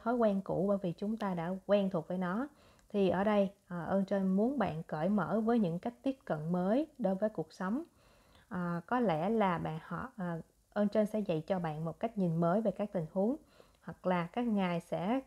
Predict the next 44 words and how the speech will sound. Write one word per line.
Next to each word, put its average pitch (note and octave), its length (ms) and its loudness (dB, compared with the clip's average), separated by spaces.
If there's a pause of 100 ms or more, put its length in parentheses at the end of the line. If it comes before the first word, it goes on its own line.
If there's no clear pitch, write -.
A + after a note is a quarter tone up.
(100)
kêu A#3+ 180 4
gọi D#3+ 200 2
bạn E3 200 -4
học E3+ 200 -8
một E3 140 -8
cái A#3 100 -4
kỹ E3 200 -6
năng F#3+ 260 0
mới F#3+ 180 4
ở A3 60 0
đây. F#3+ 200 2 (440)
Dù F#3 160 4
đó F#3+ 180 4
là B3 160 2
cái A3 220 -2
gì F3+ 220 2 (300)
thì F3 100 -2
hãy E3+ 140 -4
bắt A#3+ 200 -2
đầu, E3 240 -2 (200)
ờm, D#3+ 480 -6 (120)
ngay G3 180 2
hôm F#3+ 240 4
nay. F#3+ 160 2 (340)
Hãy G3 140 -4
cho A3 180 2
phép B3+ 220 -4
bản G3 140 -2
thân G#3 180 -2
của G3+ 120 0
mình, F#3 220 2 (460)
ừm, D#3+ 360 -8 (720)
có A#3+ 100 -2
một A#3+ 140 0
cái G#3+ 100 -2
sự D#3+ 160 -4
bước B3 300 0
vào F3 180 0
cái F#3+ 440 0
cánh B3+ 160 -4
cửa E3+ 200 0
mới G3 220 4
mẻ F#3 220 -2
này. G3 200 0